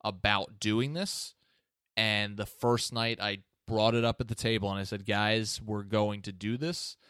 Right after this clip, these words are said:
And I remember a couple of the players being really upset about it, not being happy.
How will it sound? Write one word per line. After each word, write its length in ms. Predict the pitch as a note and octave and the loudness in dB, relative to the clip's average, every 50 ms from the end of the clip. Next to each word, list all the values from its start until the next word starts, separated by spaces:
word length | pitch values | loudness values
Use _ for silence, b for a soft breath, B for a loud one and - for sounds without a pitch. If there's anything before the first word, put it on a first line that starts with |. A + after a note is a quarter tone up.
| b b b b b b - | b b b b b b -2
And 160 | A2+ A#2 A2+ | 0 0 2
I 60 | A2+ | 2
remember 800 | A2+ A2+ A2 G#2+ G#2+ G#2+ G#2+ G#2 G#2+ G#2+ G#2 G#2 G2+ G2+ G2 G#2+ _ _ _ _ - | 2 2 0 -2 -2 -4 -4 -4 -4 -2 -2 -2 -2 -4 -6 -10 _ _ _ _ -12
a 80 | G#2 A2 | -12 -12
couple 460 | - - - B2+ A#2+ - C3+ A#2+ A2 | -10 -6 -4 -4 -2 0 2 2 2
of 100 | G2+ G#2 | 0 -2
the 80 | G#2+ G2 | -4 -4
players 800 | - - A2+ A2 G#2+ G2+ G2+ G2 F#2+ F#2+ F#2+ - - - - - _ _ _ _ _ _ - | -4 0 2 2 4 4 4 2 0 -2 -4 -6 -8 -10 -10 -12 _ _ _ _ _ _ -4
being 300 | A#2+ A#2 A2+ G#2+ G#2 G2 | -2 -2 -2 -2 -4 -6
really 440 | G2 G2 G2 G2 G2 F#2+ F#2+ F#2+ F#2 | -8 -6 -6 -4 -4 -4 -4 -4 -6
upset 340 | F#2 - - - E2+ E2+ - | -6 -6 -6 -6 -6 -6 -6
about 320 | - - - D2 - - | -8 -8 -8 -8 -8 -8
it, 140 | - - - _ _ _ _ _ | -10 -12 -16 _ _ _ _ _
not 560 | - A2 G#2+ A2 A2 A2+ A2+ G#2+ G#2+ G2+ - - | -16 -14 -12 -10 -6 -2 0 0 0 0 -2 -2
being 200 | A2 G#2 G2+ G2+ | -4 -4 -6 -8
happy. 580 | F#2+ G#2 G2+ G2 F#2+ - - F#2+ F#2 F#2 - | -6 -2 -2 -2 -2 -2 -6 -8 -8 -8 -12